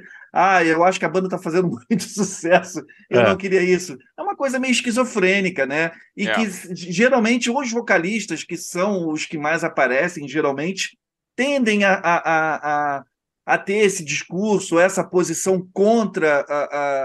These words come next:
Speaker 1: a, o, o showbiz, né? Tipo, "Porra, a banda tá ficando muito comercial, tá, tá, tá fazendo muito sucesso e tal, eu queria uma coisa mais, vo-, a gente voltasse aos blues, né, às origens e tudo."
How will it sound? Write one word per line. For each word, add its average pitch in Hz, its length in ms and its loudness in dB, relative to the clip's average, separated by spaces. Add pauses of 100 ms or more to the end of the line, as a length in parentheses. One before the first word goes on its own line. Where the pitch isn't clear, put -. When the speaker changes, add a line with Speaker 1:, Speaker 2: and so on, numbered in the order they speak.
Speaker 1:
a, 127 60 -14 (160)
o, 185 240 0
o 180 40 4
showbiz, 143 840 2
né? 143 340 0
Tipo, 127 360 -8
"Porra, 147 300 -2
a - 20 -2
banda 170 600 2 (180)
tá 147 120 -4
ficando 165 260 -4
muito 180 220 -2
comercial, 156 920 2
tá, 143 300 0
tá, 139 320 -4
tá 139 100 -10
fazendo 151 240 -4
muito 170 180 -4
sucesso 139 680 -2
e 120 60 -18
tal, 147 260 2
eu 143 80 -4
queria 151 200 -2
uma 151 120 -4
coisa 156 280 -2
mais, 147 480 -4 (260)
vo-, 139 200 -4
a 131 100 -2
gente 147 340 -4
voltasse 143 540 -2
aos 123 180 -2
blues, 127 680 0
né, 135 180 -4
às 131 140 -4
origens 131 760 -4
e 123 80 -14
tudo." 151 400 0